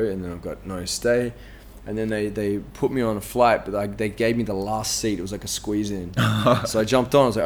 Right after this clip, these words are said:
Speaker 1: "Okay, that's a sign." You know, here I am in my desperation going like, "There's gotta be a sign. There's gotta be a sign." I never usually do that. I'm, I'm usually more calculated and I, you know, plan out. But I was just like, "Give me a sign, guide me, God,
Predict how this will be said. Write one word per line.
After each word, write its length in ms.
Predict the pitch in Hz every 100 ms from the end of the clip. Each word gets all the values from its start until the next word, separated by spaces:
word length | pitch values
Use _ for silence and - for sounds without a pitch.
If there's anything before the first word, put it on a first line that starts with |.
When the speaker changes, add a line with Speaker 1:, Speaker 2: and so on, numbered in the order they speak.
| 113
Speaker 1:
"Okay, 140 | 113
that's 280 | 98 147 -
a 40 |
sign." 380 | 127 131 107 95
You 40 | 101
know, 120 | 110
here 200 | 131 143
I 100 | 127
am 100 | 120
in 60 | 110
my 80 | 104
desperation 520 | 110 - 113 107 101
going 140 | 104 101
like, 100 | 98
"There's 160 | 101
gotta 160 | 127 123
be 100 | 120
a 40 |
sign. 240 | 104 113 110
There's 120 | 98
gotta 120 | 101
be 60 | 95
a 20 |
sign." 380 | - 113 101 90
I 60 |
never 200 | 110 135
usually 260 | 139 131 113
do 160 | 117 120
that. 180 | 101 92
I'm, 260 | 101 92
I'm 120 | 104
usually 260 | 110 110 107
more 180 | 101 98
calculated 640 | - 101 104 98 92 92
and 140 | 90
I, 120 | 87 87 - - - - -
you 80 |
know, 140 | 98 92
plan 320 | - 113 104
out. 180 | 98 87
But 80 | 95
I 60 |
was 100 | 98
just 160 | 92 92
like, 140 | 87 - - - -
"Give 140 | 117
me 100 | 123
a 60 | 113
sign, 280 | 110 107
guide 260 | 101 98 95
me, 80 | 92
God, 320 | 90 95 82